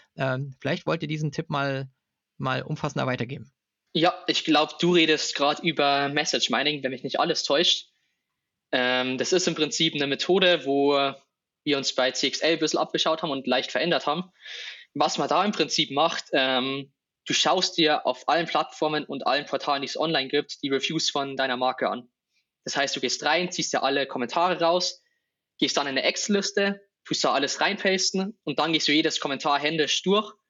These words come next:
Speaker 2: und kategorisierst nach mehr oder weniger Tags durch,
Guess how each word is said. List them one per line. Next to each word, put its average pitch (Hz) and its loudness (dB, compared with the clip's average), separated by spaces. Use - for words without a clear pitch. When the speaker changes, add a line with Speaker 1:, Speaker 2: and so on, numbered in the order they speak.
Speaker 2:
und 135 -6
kategorisierst 147 -2
nach 135 0
mehr 143 0
oder 135 0
weniger 139 0
Tags - -2
durch, 165 0